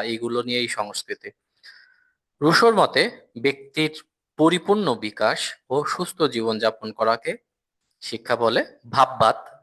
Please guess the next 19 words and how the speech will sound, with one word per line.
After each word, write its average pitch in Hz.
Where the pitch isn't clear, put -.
যে 127
মতবাদ 113
মনে 101
করে 110
জ্ঞেয় 131
বস্তুর 110
মন 123
নিরপেক্ষ 113
কোনো 107
অস্তিত্ব -
নেই, 120
তাকে 110
এই 110
ভাববাদ 101
বলে। 110
জড়বাদ 156
হচ্ছে 131
যে 160
মতবাদ 120